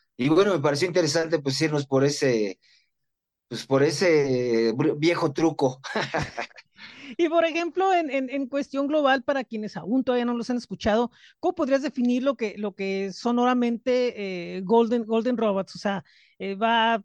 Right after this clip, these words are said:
Speaker 2: por, por, por el rock en sí, es, va de nuevo, ¿no? por la energía, va como, obviamente con lo melódico, pero, pero ¿por qué rumbo, por cuál rumbo va?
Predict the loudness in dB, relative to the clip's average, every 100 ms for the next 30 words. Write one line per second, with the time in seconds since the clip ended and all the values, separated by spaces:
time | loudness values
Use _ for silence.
0 | _ -2 -2 -4 -8 -10 -10 -10 -10 -6
1 | -4 0 4 4 4 2 0 0 0 -2
2 | -6 -10 -10 -6 -2 0 0 -2 -4 -4
3 | -4 -4 -6 -4 -4 -4 -6 -10 -6 -2
4 | -2 0 -2 -2 -6 -4 -2 -2 -2 -2
5 | -2 -2 -2 0 0 -4 -2 -2 -2 -2
6 | -2 -2 -4 -4 -2 -2 -2 -2 -2 -4
7 | -6 -4 -4 -4 -4 -4 -6